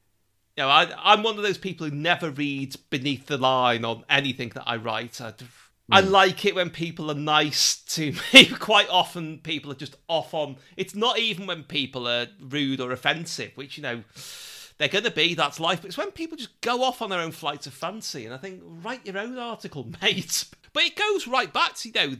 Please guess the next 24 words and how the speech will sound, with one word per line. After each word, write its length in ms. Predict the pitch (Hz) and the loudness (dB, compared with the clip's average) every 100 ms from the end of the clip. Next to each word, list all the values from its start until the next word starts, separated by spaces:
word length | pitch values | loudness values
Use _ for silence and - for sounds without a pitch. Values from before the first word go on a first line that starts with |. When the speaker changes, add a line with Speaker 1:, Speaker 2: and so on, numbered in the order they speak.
| - | -2
Speaker 1:
this, 340 | 240 294 - | -2 -2 -8
there's 380 | - 180 - - _ _ _ _ _ _ _ | -6 -4 -4 -10 _ _ _ _ _ _ _
Quatermass 540 | - 320 - 277 294 - | -2 -2 -2 -4 -4 -4
and 80 | 220 | -10
the 40 | |
Pit, 420 | - - 247 120 160 | -10 -4 -4 -4 -6
you 100 | 185 | -2
know, 120 | 170 | -2
which 180 | 143 151 | -2 -12
is 60 | |
a 40 | 139 | -8
B 200 | 220 190 | -6 -2
B 60 | |
C 80 | 139 | 0
Speaker 2:
Yep. 100 | 107 | 0
Speaker 1:
serial 380 | - 190 180 131 | 0 -2 -2 -4
from 80 | 110 | -6
the 60 | |
late 160 | 123 131 | -6 -6
fifties, 400 | 180 165 151 123 - - _ | -6 -10 -10 -12 -16 -20 _
opens 720 | 311 359 277 - 240 180 131 | 2 4 0 -4 -8 -8 -10
with 460 | 131 220 262 165 - | -4 0 0 -2 -6
a 80 | 143 | -6
parody 840 | - - 233 247 214 151 113 110 | -6 -2 0 0 -2 -2 -6 -6